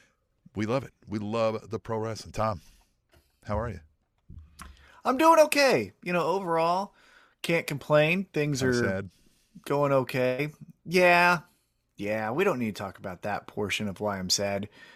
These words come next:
Speaker 2: All of this city is sad.
Speaker 1: Yeah.
Speaker 2: Uh, Google it if you don't know what we're talking about. But I
Speaker 1: Yeah.
Speaker 2: did go to the Royal Rumble. Uh, Saint
Speaker 1: Did.
Speaker 2: Louis was a very enjoyable time. Got to take part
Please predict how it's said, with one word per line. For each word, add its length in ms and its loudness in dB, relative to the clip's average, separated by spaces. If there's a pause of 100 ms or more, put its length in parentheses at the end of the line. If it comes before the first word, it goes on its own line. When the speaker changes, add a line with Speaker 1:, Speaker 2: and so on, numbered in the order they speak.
(180)
Speaker 2:
All 280 8
of 120 4
this 180 4
city 280 2
is 120 -2
sad. 400 -2 (100)
Speaker 1:
Yeah. 320 -12
Speaker 2:
Uh, 240 4 (100)
Google 360 8
it 260 -2
if 160 -6
you 80 -2
don't 220 0
know 220 2
what 140 0
we're 80 -8
talking 340 -8
about. 360 -8
But 280 10
I 40 6
Speaker 1:
Yeah. 60 8
Speaker 2:
did 200 6
go 140 10
to 60 8
the 120 6
Royal 380 6
Rumble. 440 -2 (640)
Uh, 360 2
Saint 280 4
Speaker 1:
Did. 80 2
Speaker 2:
Louis 260 0
was 200 -4
a 160 2
very 800 -2
enjoyable 640 -6
time. 460 -4 (340)
Got 200 4
to 80 -16
take 300 0
part 380 4